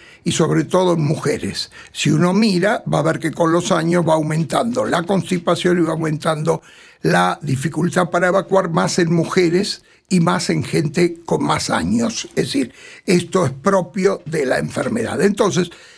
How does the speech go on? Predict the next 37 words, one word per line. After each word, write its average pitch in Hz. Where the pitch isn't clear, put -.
primera 262
cosa, 160
tenemos 208
que 170
tener 190
en 180
cuenta 208
lo 170
de 165
constipación. 160
Es -
un 392
problema 226
semántico, 143
porque 151
también 220
está 214
dificultoso 175
establecer, 170
si 190
bien 269
el, 160
en 147
la -
reunión 180
de 156
Roma 180
cuatro 165
estableció 156
cuáles 160
son 170
los 160
criterios 160
para 160
hablar 196
de 185
constipación, 170